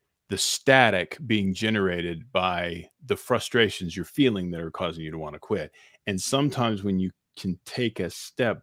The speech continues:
back and allow that to cool off for a little bit, things don't seem as bad.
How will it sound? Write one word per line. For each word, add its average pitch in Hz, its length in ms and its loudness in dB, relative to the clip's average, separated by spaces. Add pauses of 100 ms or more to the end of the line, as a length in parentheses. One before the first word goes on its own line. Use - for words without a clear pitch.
back 110 520 -2 (200)
and 87 140 -4
allow 104 380 0
that 95 300 0
to 87 160 -14
cool 101 360 0
off 123 280 0
for 87 100 -6
a 80 40 -4
little 80 220 -6
bit, 80 280 -6 (1080)
things 117 260 4
don't 107 200 4
seem 127 260 4
as 82 100 -2
bad. 69 340 -8